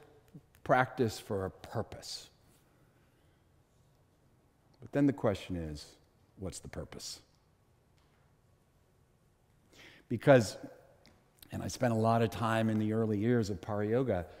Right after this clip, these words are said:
really trying to tie together these ideas of Ayurveda and, uh, the energy body and the koshas and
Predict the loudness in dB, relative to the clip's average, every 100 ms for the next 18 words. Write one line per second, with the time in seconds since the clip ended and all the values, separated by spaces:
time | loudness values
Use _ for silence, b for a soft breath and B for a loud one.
0 | B B -20 -8 -4 2 2 2 0 2
1 | 2 2 -2 -6 -4 0 0 2 2 2
2 | 2 0 -4 -4 -2 -2 0 -2 -4 -4
3 | -6 -2 2 4 4 4 2 -2 B B
4 | B -10 -6 -4 -6 -8 -10 -10 -10 -10
5 | -12 -12 -6 0 2 2 2 4 4 6
6 | 4 2 2 2 0 -6 -10 -10 -12 -4
7 | 0 0 0 0 2 2 0 -2 -10